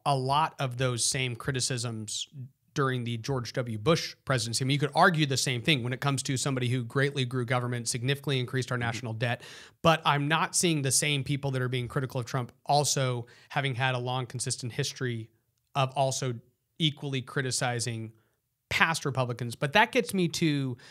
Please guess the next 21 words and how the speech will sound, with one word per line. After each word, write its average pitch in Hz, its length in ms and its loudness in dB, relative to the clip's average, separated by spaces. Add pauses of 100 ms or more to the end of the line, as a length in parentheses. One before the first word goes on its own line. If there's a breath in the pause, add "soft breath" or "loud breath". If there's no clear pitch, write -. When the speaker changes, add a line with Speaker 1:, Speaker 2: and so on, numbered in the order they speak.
(140 loud breath)
Speaker 1:
kind 180 140 2
of 156 60 -2
the 147 60 -2
question 156 340 0
I 135 100 2
was, 123 280 -4
I 143 60 0
was 135 120 0
thinking 147 200 -4
in 139 60 -4
the 127 40 -4
back 127 140 -2
of - 60 -12
my 120 100 -4
mind. 110 240 -6
So 120 220 -4 (800 loud breath)
is, 170 460 6 (1080)
is 156 280 4
Trump 208 600 4 (1120)
the 143 240 2
re-, 127 340 2